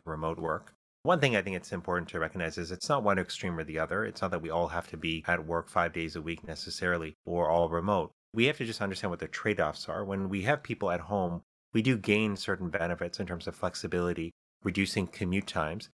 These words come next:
enabling them to be there for their family, which contributes so much to their mental health and well-being,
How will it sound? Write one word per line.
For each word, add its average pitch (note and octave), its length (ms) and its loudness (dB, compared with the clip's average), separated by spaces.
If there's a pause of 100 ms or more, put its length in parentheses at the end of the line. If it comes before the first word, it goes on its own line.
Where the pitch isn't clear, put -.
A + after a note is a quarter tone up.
(300)
enabling G2+ 420 4
them F#2+ 120 2
to G2 120 -4
be F2+ 180 0
there F#2+ 200 4
for - 140 -4
their E2+ 120 2
family, F#2+ 460 2
which F2 180 -6
contributes G#2 400 -4
so - 160 2
much G#2+ 240 2
to - 60 -8
their F2+ 100 0
mental E2+ 220 0
health F2 240 -2
and E2+ 100 -4
well-being, D#2+ 420 -2